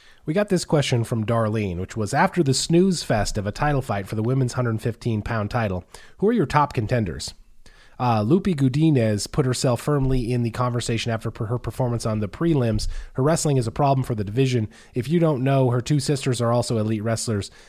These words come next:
who both medaled at the Pan Ams this weekend. Who would you like to see her fight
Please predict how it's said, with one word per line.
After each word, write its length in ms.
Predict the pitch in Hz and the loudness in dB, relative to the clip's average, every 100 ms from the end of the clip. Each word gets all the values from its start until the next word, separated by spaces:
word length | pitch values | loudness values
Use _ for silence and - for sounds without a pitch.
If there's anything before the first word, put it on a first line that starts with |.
| - | -8
who 180 | 123 135 | 0 0
both 320 | 113 117 113 | 2 2 2
medaled 300 | 117 113 113 | 0 0 0
at 100 | 107 | -2
the 80 | - | -6
Pan 300 | - 139 120 | -4 -2 0
Ams 300 | 110 117 113 | 0 -2 -4
this 180 | 104 - | -6 -6
weekend. 380 | 107 104 98 92 | -6 -4 -4 -2
Who 100 | 117 | -2
would 120 | 123 | 0
you 100 | 120 | 0
like 180 | 104 98 | -2 -4
to 80 | 101 | -6
see 260 | - 110 | -4 -4
her 200 | 98 117 | -2 -4
fight 340 | 110 113 104 | -4 -4 -6